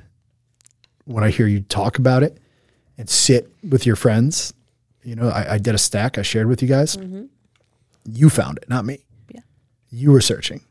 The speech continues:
Speaker 1: You found Dante.
Speaker 2: Yep.
Speaker 1: You had, you're sending Phoenix to the Christian camp. You're doing these things. It wasn't me. But by me allowing you to be you, you started growing in ways that I provided a container of safety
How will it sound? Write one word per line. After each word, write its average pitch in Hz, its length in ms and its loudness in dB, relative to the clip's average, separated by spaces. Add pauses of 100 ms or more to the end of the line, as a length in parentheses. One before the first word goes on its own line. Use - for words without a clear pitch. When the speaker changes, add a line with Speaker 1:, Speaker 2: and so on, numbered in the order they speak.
Speaker 1:
You 123 180 -12
found 107 300 -2
Dante. 85 340 -8 (240)
Speaker 2:
Yep. 208 300 -10
Speaker 1:
You 135 140 -6
had, 123 200 2
you're 135 140 6
sending 117 260 4
Phoenix 110 260 2
to 110 120 0
the 104 80 -4
Christian 110 480 -2
camp. 101 240 -6 (720)
You're 160 200 6
doing 139 240 6
these 110 180 2
things. 107 420 -4 (240)
It - 40 -16
wasn't 127 320 4
me. 127 320 0 (320)
But 117 100 -4
by 117 160 0
me 139 160 8
allowing 135 420 6
you 139 140 0
to 127 140 -4
be 117 120 2
you, 120 340 2
you 117 140 2
started 113 280 0
growing 120 300 2
in 110 120 2
ways 123 360 2
that 113 120 -2
I 110 60 2
provided 120 480 2
a - 40 -4
container 131 520 2
of 98 100 -6
safety - 520 -2